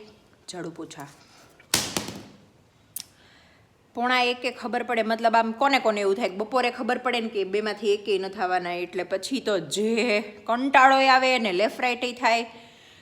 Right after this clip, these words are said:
હવે ફટાફટ કચરા પોતા કરી નાખું ને એટલી વારમાં બે છોકરા આવી જશે. પછી આવે એટલે ભૂખ્યા થયા હોય તો રસોઈ તો બની ગઈ, સારું થયું.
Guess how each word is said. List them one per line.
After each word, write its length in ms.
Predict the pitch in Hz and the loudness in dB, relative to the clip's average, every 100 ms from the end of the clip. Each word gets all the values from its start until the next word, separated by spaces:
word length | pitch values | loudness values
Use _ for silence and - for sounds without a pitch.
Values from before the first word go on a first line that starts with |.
| - | -14
હવે 160 | 185 180 | -10 -8
ફટાફટ 400 | 220 208 240 233 | -4 -2 -4 -6
કચરા 280 | 226 226 226 | -8 -2 -2
પોતા 240 | 226 226 | -2 -4
કરી 160 | 226 233 | -4 -4
નાખું 300 | 240 240 220 | -4 -2 -4
ને 60 | |
એટલી 240 | 185 185 185 | -4 -4 -2
વારમાં 280 | 185 180 170 | -2 -4 -4
બે 140 | 196 | -4
છોકરા 380 | 196 220 202 196 | -4 -4 0 2
આવી 160 | 220 | 0
જશે. 340 | 226 208 226 214 | -2 -4 -2 -6
પછી 300 | 185 233 202 | -6 -2 2
આવે 240 | 196 214 | 4 4
એટલે 160 | 208 202 | 0 -2
ભૂખ્યા 340 | 226 - 240 | -4 2 2
થયા 200 | 233 233 | 4 2
હોય 220 | 269 240 | 2 0
તો 220 | 254 196 185 | -4 -4 -2
રસોઈ 300 | 196 254 196 | -2 -2 -4
તો 120 | 190 | -2
બની 220 | 202 202 | -2 0
ગઈ, 200 | 185 180 | -2 -2
સારું 280 | 208 208 185 | -2 -2 -2
થયું. 360 | 180 151 147 | -4 -6 -8